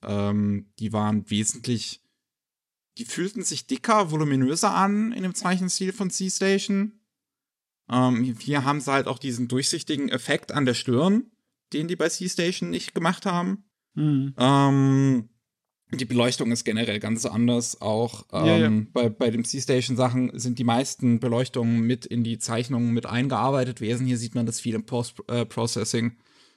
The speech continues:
Speaker 1: gemacht wird.
Speaker 2: Ja, man sieht auch eindeutig, dass der Stil von wegen, was Hintergründe angeht, ganz anders ist. Das ist alles, entweder sind es direkt einfach Fotos, die etwas minimaler bearbeitet werden,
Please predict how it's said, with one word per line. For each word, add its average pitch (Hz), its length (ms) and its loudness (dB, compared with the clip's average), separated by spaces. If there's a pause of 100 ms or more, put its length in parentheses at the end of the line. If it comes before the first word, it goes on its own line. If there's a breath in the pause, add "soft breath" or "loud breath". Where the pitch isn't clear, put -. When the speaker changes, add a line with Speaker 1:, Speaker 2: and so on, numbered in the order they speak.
(140 soft breath)
Speaker 1:
gemacht 110 360 0
wird. 107 320 -4 (340)
Speaker 2:
Ja, 143 280 -2
man 151 260 -4
sieht 110 220 -6
auch 147 140 -4
eindeutig, 160 520 -2
dass 135 140 -6
der 135 100 -6
Stil 156 320 0
von 135 300 2
wegen, 135 260 0
was 131 160 -4
Hintergründe 131 460 -6
angeht, 123 260 -6
ganz 123 180 -10
anders 123 320 -4
ist. 123 220 -10
Das 127 140 -6
ist 127 100 -6
alles, - 540 -2 (400)
entweder 165 300 2
sind 135 140 4
es 131 120 0
direkt 139 280 -2
einfach 143 280 -2
Fotos, 175 720 -2
die 127 320 2
etwas 131 360 -4
minimaler 143 600 4
bearbeitet 117 560 -2
werden, 131 160 -4